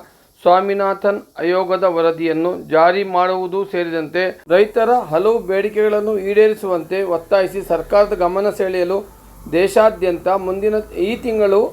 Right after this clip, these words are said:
ಆಗಸ್ಟ್ ಹದಿನೈದರಂದು ರಾಜ್ಯದ ಎಲ್ಲ ಜಿಲ್ಲಾ ಕೇಂದ್ರಗಳಲ್ಲಿ ರೈತರುಗಳಿಂದ ಟ್ರ್ಯಾಕ್ಟರ್ ರ್ಯಾಲಿಯನ್ನು ಮಾಡಲಾಗುವುದೆಂದು ರಾಜ್ಯ ರೈತ ಸಂಘದ ಸಂಘಟನೆಗಳ ಒಕ್ಕೂಟದ ರಾಜ್ಯ ಅಧ್ಯಕ್ಷ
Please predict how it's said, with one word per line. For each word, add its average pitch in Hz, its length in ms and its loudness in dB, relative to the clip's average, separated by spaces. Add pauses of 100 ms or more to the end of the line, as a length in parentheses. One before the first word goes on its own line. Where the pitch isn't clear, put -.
(300)
ಆಗಸ್ಟ್ 175 560 -2
ಹದಿನೈದರಂದು 190 840 0 (480)
ರಾಜ್ಯದ 190 480 2
ಎಲ್ಲ 202 520 0 (680)
ಜಿಲ್ಲಾ 196 300 0
ಕೇಂದ್ರಗಳಲ್ಲಿ 196 760 -2
ರೈತರುಗಳಿಂದ 190 760 0 (680)
ಟ್ರ್ಯಾಕ್ಟರ್ 208 480 2 (260)
ರ್ಯಾಲಿಯನ್ನು 208 760 2 (140)
ಮಾಡಲಾಗುವುದೆಂದು 196 960 0
ರಾಜ್ಯ 190 340 0
ರೈತ 202 240 -2
ಸಂಘದ 190 500 -2
ಸಂಘಟನೆಗಳ 196 680 0
ಒಕ್ಕೂಟದ 202 560 -2
ರಾಜ್ಯ 196 440 2
ಅಧ್ಯಕ್ಷ 185 400 -4